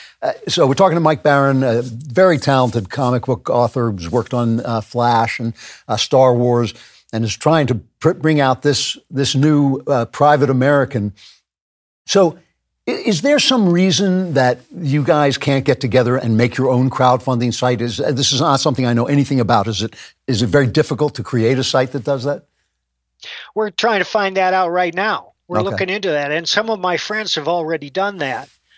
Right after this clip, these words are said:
Speaker 2: Uh, the problem, of course, is, is that nobody can match the reach of Indiegogo or Kickstarter.
Speaker 1: Right, right, right. And, and, and what about in terms of the daily costs? I mean, they, they are gen-, you are absolutely right. They are a left-wing hate site.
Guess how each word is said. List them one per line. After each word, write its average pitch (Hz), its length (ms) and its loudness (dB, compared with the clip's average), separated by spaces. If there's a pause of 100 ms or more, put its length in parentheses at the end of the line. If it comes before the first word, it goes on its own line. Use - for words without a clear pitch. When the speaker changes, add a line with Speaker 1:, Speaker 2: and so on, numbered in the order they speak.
(200)
Speaker 2:
Uh, 151 260 -4
the 170 80 -6
problem, 190 480 0
of 143 160 -12
course, 165 380 -4
is, 156 320 -4
is 151 220 -8
that 151 280 -8
nobody 190 280 -4
can 170 200 -6
match 185 380 -4
the 170 80 -10
reach 180 320 -6
of 156 80 -8
Indiegogo 165 580 -4
or 147 200 -4
Kickstarter. 139 680 -6
Speaker 1:
Right, 110 260 -18
right, 120 240 -18
right. - 240 -18 (440)
And, 147 200 0
and, 175 280 -2
and 175 100 2
what 226 140 2
about 202 300 0
in 160 140 0
terms 156 300 0
of 135 120 0
the 117 80 0
daily 120 340 2
costs? 107 340 -4
I - 20 -4
mean, 117 220 -4
they, 127 200 0
they 143 240 -2
are 113 240 2
gen-, 135 380 -2
you 175 200 -2
are 165 200 -2
absolutely 151 420 0
right. 107 200 -2
They 107 120 -6
are 98 240 -2
a 98 40 -6
left-wing 120 460 -2
hate 101 240 -6
site. 110 300 -6